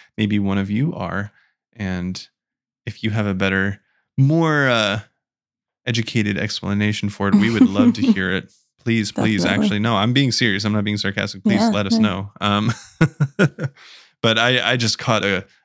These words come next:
Speaker 1: a glimpse of someone posting about that, and I thought it was very,
Speaker 2: Mm.
Speaker 1: very neat, and harkened back to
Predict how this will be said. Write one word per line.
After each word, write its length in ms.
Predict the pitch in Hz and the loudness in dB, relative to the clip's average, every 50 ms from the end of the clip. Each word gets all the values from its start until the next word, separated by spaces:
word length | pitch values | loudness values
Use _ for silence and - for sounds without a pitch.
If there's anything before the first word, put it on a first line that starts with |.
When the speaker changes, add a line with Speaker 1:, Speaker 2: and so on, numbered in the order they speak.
| _ | _
Speaker 1:
a 60 | - 104 | -10 -6
glimpse 480 | 101 107 98 101 101 101 98 - - | -4 -2 0 0 0 0 -2 -4 -4
of 240 | 90 87 87 85 - | -4 -6 -6 -6 -10
someone 420 | - - - - - 95 92 90 | -10 -8 -6 -4 -4 -4 -6 -6
posting 440 | 95 - - 101 98 - - - 95 | -6 -4 -6 -4 -4 -6 -10 -10 -10
about 280 | 95 85 73 65 - - | -8 -8 -10 -10 -10 -10
that, 140 | 82 69 - | -10 -10 -8
and 100 | - - | -8 -10
I 60 | 113 | -12
thought 200 | - - 87 87 | -10 -8 -10 -8
it 60 | - | -8
was 160 | - 110 - | -8 -10 -10
very, 420 | - 76 69 62 60 - - 113 - 220 | -8 -8 -8 -6 -8 -8 -12 -4 2 2
Speaker 2:
Mm. 300 | 220 240 240 220 196 190 | 4 4 4 2 0 -2
Speaker 1:
very 180 | 98 98 98 | -4 -4 -4
neat, 420 | 95 98 101 101 104 - - - - - | -4 -4 -4 -4 -6 -6 -8 -10 -10 -12
and 100 | - - | -18 -16
harkened 440 | - - 107 - - 92 92 - | -10 -10 -10 -8 -6 -8 -8 -6
back 280 | - - 80 98 - - | -6 -8 -8 -8 -10 -16
to 360 | - - - 90 104 98 113 | -20 -16 -14 -12 -12 -12 -14